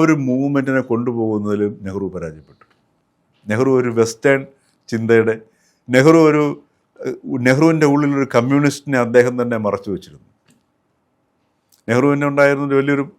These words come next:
ഒരു പ്ര-, പ്രശ്നമാണ്. പക്ഷെ അതുകൊണ്ട് തന്നെ അദ്ദേഹത്തിൻ്റെ വികസന സങ്കല്പങ്ങളും നമ്മുടെ പ്ലാനിംഗ് കമ്മീഷൻ ഉൾപ്പെടെ, അതുൾപ്പെടെ ഒരു മെഗാ, ഒരു, ഒരു, ഒരു, ആ, എന്താ പറയുക, ആ ഒരു മാക്രോ ലൈനിലുള്ള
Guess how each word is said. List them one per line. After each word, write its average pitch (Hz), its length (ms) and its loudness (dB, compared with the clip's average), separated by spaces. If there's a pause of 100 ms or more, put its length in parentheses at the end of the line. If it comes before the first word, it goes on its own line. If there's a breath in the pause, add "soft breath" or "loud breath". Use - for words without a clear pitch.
ഒരു 143 80 -6 (680)
പ്ര-, - 220 -10
പ്രശ്നമാണ്. 131 440 -2
പക്ഷെ - 200 0
അതുകൊണ്ട് 170 300 0
തന്നെ 147 160 -6 (360 soft breath)
അദ്ദേഹത്തിൻ്റെ 151 460 2
വികസന 135 320 0 (140)
സങ്കല്പങ്ങളും 123 680 -4 (100)
നമ്മുടെ 127 260 0
പ്ലാനിംഗ് 131 340 2
കമ്മീഷൻ 135 360 -4
ഉൾപ്പെടെ, 107 320 -4 (880)
അതുൾപ്പെടെ 131 580 0
ഒരു 123 100 0 (220)
മെഗാ, 120 300 6 (800)
ഒരു, 131 140 2 (240)
ഒരു, 123 100 2 (100)
ഒരു, 123 140 0 (640)
ആ, - 20 0 (380)
എന്താ 120 220 2
പറയുക, 113 280 2 (100)
ആ 120 120 2
ഒരു 127 140 0 (580)
മാക്രോ 131 360 4 (140)
ലൈനിലുള്ള 120 440 2